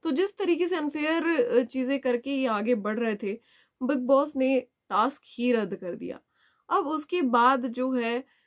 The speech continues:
अ, टास्क रद्द होने से पहले ही तेजस्वी प्रकाश और करण कुंद्रा की लड़ाई शुरू हो गई थी,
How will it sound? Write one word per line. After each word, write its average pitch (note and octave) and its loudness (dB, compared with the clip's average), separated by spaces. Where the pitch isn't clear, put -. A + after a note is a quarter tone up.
अ, F#3 -2
टास्क C4+ 0
रद्द D4+ -2
होने C4+ 4
से C#4+ -6
पहले A#3+ 0
ही D4 2
तेजस्वी C4 -2
प्रकाश B3 -4
और A#3+ -6
करण A3+ -2
कुंद्रा G#3+ -4
की G#3+ -4
लड़ाई F#3+ -2
शुरू A3 -4
हो G#3+ 0
गई G3+ 2
थी, B3 -10